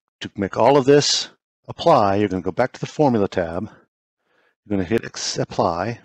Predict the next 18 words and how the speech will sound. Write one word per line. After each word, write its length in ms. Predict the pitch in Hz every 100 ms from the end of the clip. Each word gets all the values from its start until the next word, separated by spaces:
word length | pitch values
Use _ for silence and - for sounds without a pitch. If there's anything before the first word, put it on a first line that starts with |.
| _ _ _ _
and 80 | 85
you're 100 | 85
gonna 240 | 87 85
go 220 | 85 90 90
okay 440 | 92 107 107 131
to 120 | 143
exit. 380 | 135 110 156 - - _ _ _ _ _
And 120 | 92
we're 100 | 92
gonna 160 | 92 87
go 240 | 87 92
in 280 | 98 95 98
the 60 | 98
M 80 | 90
V 60 |
S 140 | 92 -
system 320 | 120 - 117
tree, 560 | - 131 123 127 120